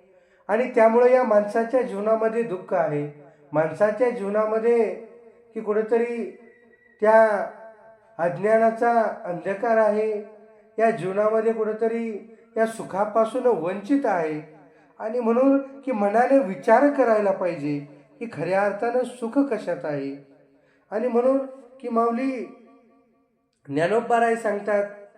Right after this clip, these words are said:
की हे भरकटणारे मन आहे, हे भरकटणाऱ्या मनाला आपण भगवंताच्या चरणी लावूया.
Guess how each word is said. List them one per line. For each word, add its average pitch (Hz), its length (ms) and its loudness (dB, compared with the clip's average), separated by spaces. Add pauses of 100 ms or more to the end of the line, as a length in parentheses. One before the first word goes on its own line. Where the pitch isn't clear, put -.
(640)
की 220 100 0
हे 269 120 8
भरकटणारे 262 800 0
मन 214 240 2
आहे, 147 340 -4 (360)
हे 233 80 2
भरकटणाऱ्या 214 800 -2
मनाला 180 500 -2 (260)
आपण 220 280 -2
भगवंताच्या 214 880 -2
चरणी 190 400 -2
लावूया. 143 480 -4